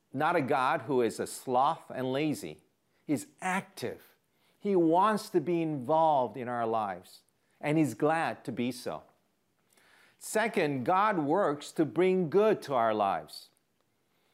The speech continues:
He works for our benefit. It says he works for good. The good,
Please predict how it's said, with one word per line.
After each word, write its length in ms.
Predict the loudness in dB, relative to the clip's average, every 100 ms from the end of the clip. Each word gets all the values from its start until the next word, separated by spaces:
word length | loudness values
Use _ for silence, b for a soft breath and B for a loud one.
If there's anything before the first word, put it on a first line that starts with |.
| _
He 140 | 0
works 420 | 4 4 2 -2
for 220 | -4 2 2
our 140 | 2
benefit. 640 | 2 0 -2 -2 -8 -8 -20 _ _ _ _ b b b
It 180 | 0 0
says 400 | 0 0 2 2
he 120 | 2
works 340 | 4 4 2 0
for 180 | 0 2
good. 480 | 4 4 4 0 -8 -20 _ _ _
The 220 | -2 0
good, 680 | 0 2 4 6 4 2 -4